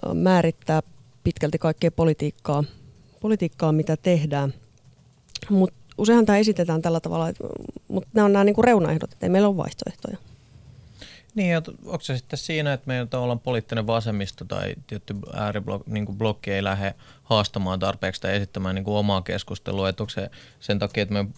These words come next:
Speaker 2: politiikka jo, tai varsinkin ta-, talouspoliittinen keskustelu on sen verran niin kuin oikeiston hallussa, että ne pystyy määrittelemään täysin keskustelun.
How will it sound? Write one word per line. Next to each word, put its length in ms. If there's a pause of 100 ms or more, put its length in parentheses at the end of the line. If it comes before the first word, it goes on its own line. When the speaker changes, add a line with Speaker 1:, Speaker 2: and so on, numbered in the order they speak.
(320)
Speaker 2:
politiikka 440
jo, 160 (760)
tai 280
varsinkin 260
ta-, 240 (200)
talouspoliittinen 640
keskustelu 520
on 180
sen 180
verran 320
niin 160
kuin 200 (280)
oikeiston 460
hallussa, 420
että 120
ne 40
pystyy 320
määrittelemään 580
täysin 280
keskustelun. 600